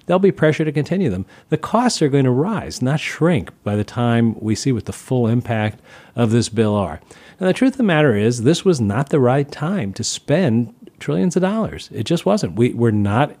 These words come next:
we're, the economy has been growing steadily. We're in the ninth year of a recovery. We've just had the seventy-fifth consecutive month of jobs growth. You know, when we needed to put more, um, uh, foot to the pedal to get gas into the, the engine,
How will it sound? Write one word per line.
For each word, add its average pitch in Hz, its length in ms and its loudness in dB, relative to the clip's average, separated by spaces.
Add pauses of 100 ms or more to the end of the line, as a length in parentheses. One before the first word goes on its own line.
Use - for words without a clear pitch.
(160)
we're, 107 160 -6
the 107 100 -8
economy 143 400 0
has 151 100 2
been 123 200 0
growing 113 320 2
steadily. 135 480 -2
We're 104 220 2
in 104 160 2
the 92 200 0
ninth 101 380 -2
year 135 180 0
of 107 100 -6
a 85 40 -6
recovery. 131 640 -2 (360)
We've 104 220 0
just 117 280 -2
had 104 280 -2
the - 80 -8
seventy-fifth 123 720 -2
consecutive 123 600 -2
month 120 320 2
of 95 80 -4
jobs 117 420 -4
growth. 180 380 -4 (400)
You 143 100 2
know, 127 40 4
when 131 200 4
we 160 160 4
needed 139 420 2
to 160 80 -2
put - 240 -4
more, 135 500 2
um, 117 400 -2
uh, - 540 -10 (220)
foot 151 240 0
to 151 100 0
the 107 200 -2 (160)
pedal 160 360 -2
to 107 220 -4
get 120 320 -4
gas 120 320 -2
into 143 200 0
the, 117 320 2
the 104 140 -4
engine, 139 480 -2